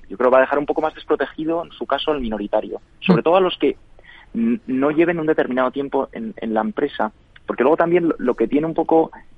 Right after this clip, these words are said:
Speaker 1: eh, eh, particular todo esto es que estamos hablando de un periodo de permanencia mínimo de dos años. Pero claro, el socio mayoritario puede, podría diseñar esto un poco a, a, a, a su antojo, ¿no? Sí, sin que suene mal esto, pero simplemente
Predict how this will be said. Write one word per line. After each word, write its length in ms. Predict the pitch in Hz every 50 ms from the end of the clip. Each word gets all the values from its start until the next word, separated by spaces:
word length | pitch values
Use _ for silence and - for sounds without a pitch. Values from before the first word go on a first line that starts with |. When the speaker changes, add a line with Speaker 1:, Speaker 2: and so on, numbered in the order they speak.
| - -
Speaker 1:
eh, 680 | - - 139 139 139 143 139 143 139 143 143 139 139 139 - - - - - - - -
eh, 460 | - 135 135 131 131 127 127 131 127 120
particular 600 | - 135 131 131 - 127 - - 131 135 139 143 147
todo 260 | - 151 147 147 156
esto 240 | 160 - - 156 147
es 60 | 135
que 200 | - 127 117 - - - - - -
estamos 340 | 113 110 - 135 147 151 165
hablando 260 | 165 165 170 175 175
de 60 | 170
un 80 | 170 165
periodo 280 | - 160 175 170 165
de 100 | 160 165
permanencia 680 | 165 156 156 160 170 175 170 - - 180 170 175 170 - -
mínimo 560 | - 123 113 131 143 143 127 113 107 104 95
de 120 | 82 - 104
dos 140 | 107 107 - -
años. 380 | 101 104 104 101 - - - _ _ _ _ _ _ _ _
Pero 120 | - 117 113
claro, 200 | 131 135 135 131
el 80 | 117
socio 260 | - - 135 - 160 151
mayoritario 760 | 156 151 143 156 151 147 - 175 175 175 147 143 151 175 -
puede, 380 | - - 131 127 139 139 135 - _ _ _ _ _
podría 460 | - 117 113 104 107 127 139 151 143 135
diseñar 440 | 139 139 - 147 139 143 143 143
esto 260 | 143 147 - - - 156
un 80 | 139
poco 320 | - 135 131 - 151 147 139
a, 40 |
a, 240 | - - - 113 113
a, 220 | 110 - - - - - - - - - - - - - - -
a 100 | - 117
su 160 | - - 120
antojo, 420 | 110 107 - - 135 120 - - 110
¿no? 240 | 107 127 147 135 - - -
Sí, 120 | - -
sin 160 | - - - 107
que 100 | 117 113
suene 220 | - 120 120 120
mal 160 | 117 117 113
esto, 280 | 113 107 - - - 98
pero 180 | - - -
simplemente 500 | - - 113 110 123 120 120 110 131 127